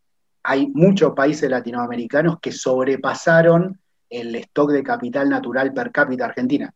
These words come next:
¿Qué quiero decir con esto? Argentina ya no es ese recontra rico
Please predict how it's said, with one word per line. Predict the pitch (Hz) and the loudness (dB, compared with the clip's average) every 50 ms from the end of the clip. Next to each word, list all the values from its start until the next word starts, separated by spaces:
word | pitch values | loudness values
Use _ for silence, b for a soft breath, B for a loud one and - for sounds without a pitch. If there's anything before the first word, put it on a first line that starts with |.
| _ _ _ _ - - | _ _ _ _ -6 -2
¿Qué | 147 147 143 | 0 0 2
quiero | 143 139 135 131 | 2 0 0 0
decir | 127 - 147 131 - | -2 -2 -2 -2 0
con | 143 147 | 2 2
esto? | 147 139 - _ _ - - - - - _ _ _ _ _ _ - | 2 0 -2 _ _ -20 -18 -18 -18 -18 _ _ _ _ _ _ -6
Argentina | - 131 135 131 - - 143 135 127 127 160 170 165 165 | -4 -4 -4 -4 -4 -4 -4 -4 -2 0 2 2 2 2
ya | - - - - 165 160 156 | 0 -4 -2 0 2 2 2
no | 151 151 156 151 160 | 2 2 2 4 4
es | 170 180 165 165 - - _ _ _ _ _ _ _ _ _ _ _ _ _ _ | 4 4 2 0 -4 -10 _ _ _ _ _ _ _ _ _ _ _ _ _ _
ese | - 170 160 165 160 139 139 - - | 2 2 2 2 2 -2 -4 -4 -6
recontra | - - 165 180 190 175 175 214 214 208 202 196 196 170 170 165 | -4 2 4 6 6 8 8 8 8 8 8 4 2 4 4 4
rico | 170 165 175 165 - 156 156 160 - | 4 2 0 0 0 -2 -4 -4 -8